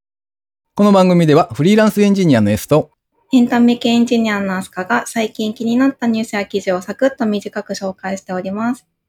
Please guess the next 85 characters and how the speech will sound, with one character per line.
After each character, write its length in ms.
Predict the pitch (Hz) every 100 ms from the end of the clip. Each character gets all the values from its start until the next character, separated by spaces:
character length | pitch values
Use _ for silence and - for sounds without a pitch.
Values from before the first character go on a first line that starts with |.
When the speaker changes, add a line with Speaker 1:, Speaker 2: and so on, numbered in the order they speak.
| _ _ _
Speaker 1:
ア 100 | 196
イ 40 |
テ 100 | 220
ィ 0 | 233
ー 20 |
関 160 | 240
連 100 | 214
を 60 | 147
メ 120 | 127
イ 40 | 123
ン 40 |
に 40 |
で 80 | 107
す 100 | 104
ね、 120 | 170 131
ガ 100 | 117
ジ 80 |
ェ 40 | 123
ッ 20 |
ト 100 | 120
だ 100 | 107
っ 40 |
た 80 | -
り 80 | 92
新 160 | 87 185
サ 140 | 220
ー 20 |
ビ 80 | 202
ス 60 | 185
の 100 | 190
紹 160 | 180
介 140 | 180 175
だ 80 |
っ 20 | 190
た 100 | 233
り、 120 | 233
そ 100 | 127
れ 80 | 107
ぞ 100 | 104
れ 140 | 98
が 140 | 87
気 100 | -
に 60 | 139
な 80 | 220
っ 40 |
た 120 | 226
も 80 | 214
の 80 | 208
を 40 |
好 60 | 196
き 60 | -
勝 200 | 196 -
手 60 |
に 80 | 214
チ 100 | 214
ョ 40 |
イ 20 | 123
ス 140 | 98
し 80 | -
て 40 |
お 60 | 85
り 80 | 101
ま 240 | 139 147
す。 160 | - - _ _ _
今 100 | 269
回 120 | 254 190
も 100 | 135
記 100 | 151
事 100 | 135
を 60 |
三 140 | 110 104
つ 140 | 254
紹 200 | 240 131
介 180 | 113 104
し 60 |
て 80 | -
い 60 | 95
き 80 | -
た 100 | 90
い 60 |
と 120 | 208
思 200 | 208 113
い 40 | 92
ま 140 | 143
す。 160 | 160